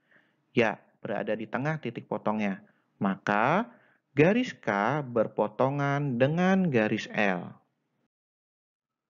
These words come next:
Soal yang kelima, garis O titik-titik dengan garis K dan garis L. Kita lihat, garis O berwarna hitam,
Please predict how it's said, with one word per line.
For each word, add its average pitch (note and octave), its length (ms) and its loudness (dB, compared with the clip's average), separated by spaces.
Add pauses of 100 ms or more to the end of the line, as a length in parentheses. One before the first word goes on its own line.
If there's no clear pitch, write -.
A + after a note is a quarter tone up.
(720)
Soal F#3+ 480 12
yang D#3 240 2
kelima, A2+ 560 -6 (240)
garis A2 400 2
O D#3 240 4
titik-titik D3 800 -2
dengan B2 320 0
garis A#2 400 0
K D3 320 0
dan A2+ 400 -4
garis G#2 400 -4
L. A2+ 320 2 (560)
Kita - 240 -2
lihat, B2 400 0 (240)
garis D3+ 400 -2
O A2+ 480 2 (400)
berwarna A2 400 0
hitam, A2 480 -4